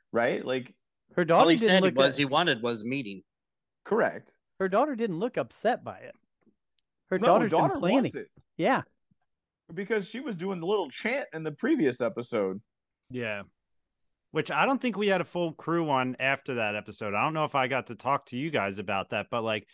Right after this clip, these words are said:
Speaker 4: she seems to buy into their
Speaker 2: Mm-hmm.
Speaker 4: culture more, more. So, like, maybe she's just like, "You know what? She probably would even like this, actually, that we're gonna follow this tradition,"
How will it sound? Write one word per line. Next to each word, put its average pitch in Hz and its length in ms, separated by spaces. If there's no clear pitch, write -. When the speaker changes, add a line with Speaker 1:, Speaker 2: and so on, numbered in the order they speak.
Speaker 4:
she 208 240
seems 208 320
to 135 100
buy 131 300
into 131 500
their 101 300
Speaker 2:
Mm-hmm. 101 100
Speaker 4:
culture 120 500
more, 110 500
more. 131 360
So, 127 240
like, 120 260
maybe 151 320
she's 151 340
just 135 240
like, 120 260
"You 123 100
know 120 180
what? 117 300
She - 240
probably 113 340
would 110 180
even 107 300
like 98 280
this, 90 260
actually, 92 440
that 90 160
we're 95 120
gonna 92 180
follow 95 360
this 92 180
tradition," 85 640